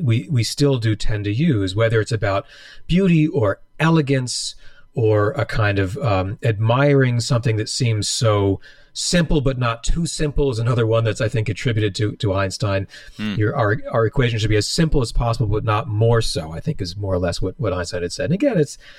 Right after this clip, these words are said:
Speaker 1: it's a cl-, kind of clever quip. It's a kind of economy of expression, and that's where Dirac, again, was, was stood out so extremely 'cause he was so,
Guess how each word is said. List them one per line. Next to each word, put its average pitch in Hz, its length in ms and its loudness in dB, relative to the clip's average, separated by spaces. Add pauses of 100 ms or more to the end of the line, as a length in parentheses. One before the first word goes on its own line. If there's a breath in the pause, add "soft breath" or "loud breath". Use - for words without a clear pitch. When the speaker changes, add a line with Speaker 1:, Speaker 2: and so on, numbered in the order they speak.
(160 loud breath)
Speaker 1:
it's 175 120 -2
a 170 100 0
cl-, 147 260 0
kind 127 260 -2
of 107 80 -2
clever 143 440 2
quip. - 500 0 (640 soft breath)
It's - 200 -4
a 143 60 2
kind 160 280 2
of 139 160 2
economy 175 680 2
of 131 80 0
expression, 160 600 -2
and 87 80 -6
that's 98 180 0
where 107 140 2
Dirac, 98 460 0
again, 92 260 -2
was, - 420 -4
was 110 140 -6
stood 123 200 0
out - 140 -4
so 139 540 2
extremely 90 480 -4
'cause 90 160 -6
he 90 80 -2
was 85 140 -4
so, 101 480 -2